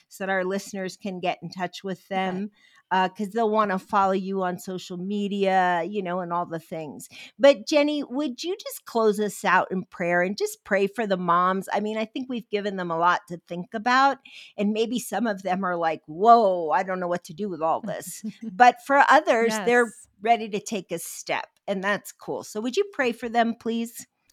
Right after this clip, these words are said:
Speaker 2: I would love to. Father God, I just lift up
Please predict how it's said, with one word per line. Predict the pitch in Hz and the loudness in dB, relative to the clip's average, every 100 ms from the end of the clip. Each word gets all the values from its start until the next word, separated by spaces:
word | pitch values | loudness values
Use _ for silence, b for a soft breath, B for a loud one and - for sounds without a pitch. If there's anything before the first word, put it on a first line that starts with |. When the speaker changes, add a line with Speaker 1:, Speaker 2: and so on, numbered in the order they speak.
| _ | _
Speaker 2:
I | 226 | -2
would | 220 | 0
love | 202 196 | 0 -2
to. | - 196 202 - b b b b b b _ | -6 -8 -8 -10 b b b b b b _
Father | 262 240 | -2 -2
God, | 233 233 226 | 0 0 0
I | |
just | 233 247 - | 0 -2 -4
lift | 220 214 - | -6 -6 -2
up | 208 190 | -2 -2